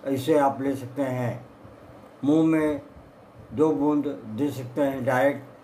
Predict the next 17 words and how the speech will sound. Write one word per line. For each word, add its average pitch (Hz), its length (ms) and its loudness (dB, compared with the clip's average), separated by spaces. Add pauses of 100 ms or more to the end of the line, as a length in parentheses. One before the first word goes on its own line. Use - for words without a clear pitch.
(120)
या 139 160 2
फिर 139 220 0
आधे 131 260 0
कप 143 240 -4
पानी 135 200 -2
में 131 120 -2
डाल 127 220 0
के 139 80 -4
दिन 131 220 -2
में 131 200 -6
चार 127 200 0
से 127 120 -6
पाँच 127 280 -2
बार 123 100 0
दे 120 200 -2
सकते - 280 -8
हैं। 120 460 -4